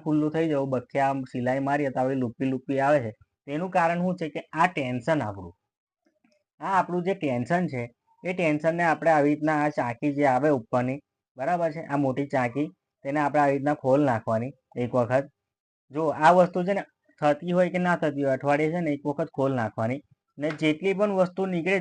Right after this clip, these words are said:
જે step by step તે જોવાનું કે આપણે આ પહેલાં ચાકી ખોલી, પછી વાઇસર નીકળ્યું, પછી આ સ્પ્રિંગ નીકળી અને આ ડીશો જે બે છે તે કેવી રીતના લગાવેલી છે તે પણ જોઈ લેવાનું. હવે આ જે બે ડીશો છે તેને આપણે આવી રીતના કાઢી અને એકદમ વ્યવસ્થિત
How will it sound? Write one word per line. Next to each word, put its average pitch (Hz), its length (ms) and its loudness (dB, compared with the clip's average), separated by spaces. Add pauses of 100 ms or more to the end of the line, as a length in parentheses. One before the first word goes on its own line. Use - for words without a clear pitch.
જે 165 200 0
step 160 300 0
by 165 180 8
step 151 240 2 (140)
તે 156 160 -2
જોવાનું 143 420 4 (380)
કે 151 140 -8
આપણે 147 240 0
આ 156 120 -2
પહેલાં 151 340 2
ચાકી 143 320 -2
ખોલી, 147 280 0
પછી 143 260 2
વાઇસર 131 380 2
નીકળ્યું, 143 360 -2 (340)
પછી 139 260 -4
આ 151 120 0
સ્પ્રિંગ 151 380 0
નીકળી 147 340 -2 (280)
અને 156 100 4
આ 170 160 4
ડીશો 156 340 2 (100)
જે 165 80 2 (100)
બે 143 60 4 (180)
છે 139 100 0 (320)
તે 160 100 -2
કેવી 156 240 2
રીતના 180 320 2
લગાવેલી 170 420 6
છે 170 140 -6
તે 165 160 -4
પણ 170 160 -2
જોઈ 139 240 2
લેવાનું. 95 260 -2 (480)
હવે 156 120 0 (180)
આ 180 140 4
જે 196 160 -2
બે 196 100 0
ડીશો 143 280 0 (120)
છે 131 120 0 (520)
તેને 156 220 -6
આપણે 156 200 2
આવી 147 160 4
રીતના 151 300 2
કાઢી 156 340 2 (360)
અને 151 200 -4
એકદમ 156 320 2
વ્યવસ્થિત 151 500 2